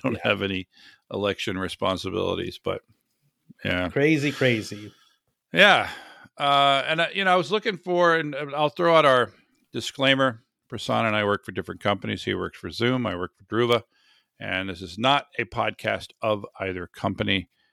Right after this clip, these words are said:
Speaker 1: These are our opinions and not theirs. And, uh, be sure to rate us at rate this podcast dot com slash restore. And also, if, you know, if you listen to this and you,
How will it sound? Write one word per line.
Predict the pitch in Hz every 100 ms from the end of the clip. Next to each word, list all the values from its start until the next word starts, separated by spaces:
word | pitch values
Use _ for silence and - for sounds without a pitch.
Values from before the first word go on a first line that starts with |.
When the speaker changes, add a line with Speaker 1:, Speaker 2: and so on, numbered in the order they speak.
| _ _
Speaker 1:
These | 101 98 87
are | 92
our | 98
opinions | 90 - 95 92 92 85
and | 90
not | 87 82
theirs. | 107 104 104 92 - _ _ _ _ _ -
And, | 110 104 104 95
uh, | 104 101 101 104 104
be | 139
sure | 180
to | 165
rate | 107 170 131
us | 82 -
at | 90
rate | 95 104 -
this | 101
podcast | - 98 95 101 -
dot | - 95
com | - 104 98
slash | - 98 -
restore. | 90 - 127 127 117 - _ _ _ _ _ _ _ _ _ _
And | 123 107 104 104 104 -
also, | 175 180 120 101 98 92 - _
if, | 113 92 110 _
you | -
know, | 151 90 107 _ -
if | 101 123
you | 123 _ _ -
listen | 127 - 156
to | 151 139
this | 143 160 151 -
and | 92 95
you, | 110 117 120 110